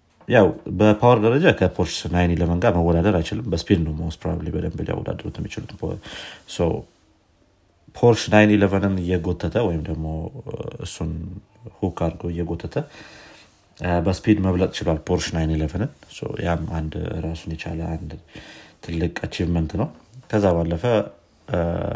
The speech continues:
የዊንድሺልዱንም ነገር እንዳልኩት አሳይተዋል። ከዚ-፣ እሱ፣ ከሱ ጋር ተያይዞ፣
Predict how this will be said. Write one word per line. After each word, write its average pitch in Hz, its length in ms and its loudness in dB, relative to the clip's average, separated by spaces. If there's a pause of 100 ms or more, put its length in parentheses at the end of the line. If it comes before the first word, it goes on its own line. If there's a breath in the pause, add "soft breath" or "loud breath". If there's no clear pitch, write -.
(1080 loud breath)
የዊንድሺልዱንም 98 760 6
ነገር 92 220 4
እንዳልኩት 87 340 0
አሳይተዋል። 87 420 2
ከዚ-፣ 95 360 0
እሱ፣ - 220 -4
ከሱ 98 280 -2
ጋር 104 160 6
ተያይዞ፣ 92 300 2